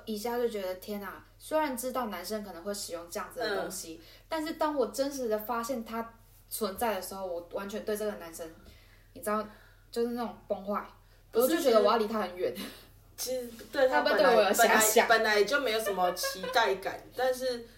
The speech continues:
Speaker 2: 这件事情让我们对他又更，更崩坏，
Speaker 1: 嗯。
Speaker 2: 就是对他这个人格觉得有点问题，
Speaker 1: 嗯。
Speaker 2: 因为这个东西放在一个这么公众的地方，实在是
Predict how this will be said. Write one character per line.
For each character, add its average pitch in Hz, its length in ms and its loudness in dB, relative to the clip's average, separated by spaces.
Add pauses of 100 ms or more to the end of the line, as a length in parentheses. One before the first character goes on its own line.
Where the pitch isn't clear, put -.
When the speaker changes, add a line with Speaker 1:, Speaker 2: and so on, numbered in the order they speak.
(140)
Speaker 2:
这 269 120 -8
件 247 160 4
事 247 160 -2
情 175 280 -4 (120)
让 214 220 4
我 175 60 -2
们 170 140 -4
对 202 180 -2
他 190 140 -2
又 185 200 0
更， 202 320 -6 (140)
更 202 220 -6
崩 180 300 -4
坏， 185 300 -4 (340)
Speaker 1:
嗯。 180 220 -16
Speaker 2:
就 240 240 4
是 220 300 -4 (180)
对 226 120 0
他 214 160 0
这 220 140 -4
个 196 180 -2 (220)
人 190 400 -2
格 185 580 4
觉 - 200 12
得 240 120 8
有 240 140 8
点 233 180 8
问 240 240 8
题， 226 240 -14 (200)
Speaker 1:
嗯。 226 120 -6
Speaker 2:
因 359 80 2
为 392 120 4
这 392 140 6
个 302 120 4
东 302 180 2
西 302 440 -2 (200)
放 320 240 0
在 302 220 4 (240)
一 254 80 -8
个 247 200 6
这 302 120 -4
么 254 120 -4
公 247 280 -2
众 262 120 0
的 240 60 -2
地 240 160 -4
方， 214 200 -8
实 196 120 -12
在 226 160 -2
是 226 400 -8